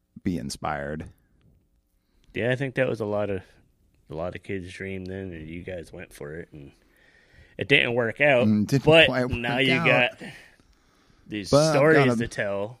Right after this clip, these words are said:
Speaker 1: but I've got a backlog of s-, yeah.
Speaker 2: A ton of stories.
Speaker 1: Yeah.
Speaker 2: Cool, man. We'll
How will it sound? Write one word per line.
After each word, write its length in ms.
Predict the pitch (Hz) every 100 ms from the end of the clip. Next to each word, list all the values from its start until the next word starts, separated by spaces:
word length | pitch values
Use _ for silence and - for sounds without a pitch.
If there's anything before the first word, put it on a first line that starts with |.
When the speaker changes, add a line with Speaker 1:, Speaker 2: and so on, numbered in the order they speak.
| _
Speaker 1:
but 140 | 110
I've 80 | 113
got 140 | 123 107
a 40 |
backlog 640 | 87 95 101 - 104 104 104
of 100 | 92
s-, 140 | - -
yeah. 340 | 98 98 80 - _
Speaker 2:
A 40 | -
ton 240 | - 92 92
of 80 | 92
stories. 640 | 107 95 87 71 - -
Speaker 1:
Yeah. 300 | - - 101
Speaker 2:
Cool, 180 | 127 131
man. 220 | 117 117
We'll 280 | 104 104 101